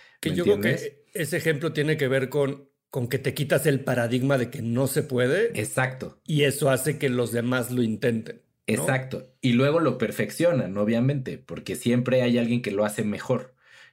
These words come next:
Speaker 2: Entonces, esa es la parte interesante de, de la, de la, de la innovación, que ya es como justamente la materialización de una idea que nace en la imaginación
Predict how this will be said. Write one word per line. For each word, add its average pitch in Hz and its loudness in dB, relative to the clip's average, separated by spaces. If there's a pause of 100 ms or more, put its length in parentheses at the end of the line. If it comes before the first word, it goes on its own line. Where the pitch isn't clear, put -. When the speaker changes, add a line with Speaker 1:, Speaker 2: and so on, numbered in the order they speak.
Speaker 2:
Entonces, 117 0 (160)
esa 127 0
es 156 -4
la 107 0
parte 120 -2
interesante 120 0
de, 98 -4
de 95 -6
la, 95 -6
de 92 -8
la, 92 -6
de 92 -8
la 92 -4
innovación, 95 0
que 101 -6
ya 104 2
es 107 0
como 101 -4 (320)
justamente 117 0
la 107 2
materialización 98 -4
de 95 -6
una 104 -2
idea 107 0
que 95 -8
nace 104 -4
en 107 0
la 101 -2
imaginación 190 -2